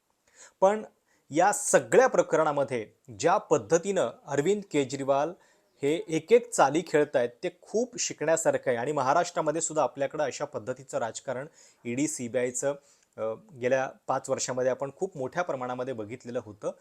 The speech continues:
पण केजरीवाल यांनी या सगळ्याचा कसा सामना केला, हे नीट बघणं गरजेचं आहे. एकतर सलग तिसऱ्यांदा अरविंद केजरीवाल हे दिल्लीच्या मुख्यमंत्रीपदी आले दोन हजार वीस मध्ये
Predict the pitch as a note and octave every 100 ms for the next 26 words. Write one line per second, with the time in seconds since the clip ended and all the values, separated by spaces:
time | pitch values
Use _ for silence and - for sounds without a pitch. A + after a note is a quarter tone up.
0 | - _ - E3+ - _ C#3+ C#3 D3 A3+
1 | B3 A#3 F#3 E3+ F3 F3 - B2+ C#3 C3+
2 | D3 A#2 D3+ C#3+ B2 A#2 A#2+ A#2 G#2+ D3+
3 | _ _ _ _ C#3 B2 D3+ - C#3 A#2
4 | A2+ B2 G#2 G2 G2+ - - _ _ _
5 | _ _ _ C3 - E3 D#3+ - _ _
6 | _ _ _ _ _ - - D3 E3+ F3+
7 | - - F3+ G#3+ A3+ A3 E3 A2+ - C#3
8 | C3+ F3 - C#3 A#2+ C3+ C3 C#3+ D#3+ -
9 | D3 A#2+ A#2 C3 C3+ C3+ A#2 - C3 B2+
10 | B2 C3+ A#2+ B2+ A#2 A2 C#3+ B2 A#2 A#2+
11 | A#2+ G#2+ B2+ C3 F#2+ G#2 D#3+ - G2 -
12 | C3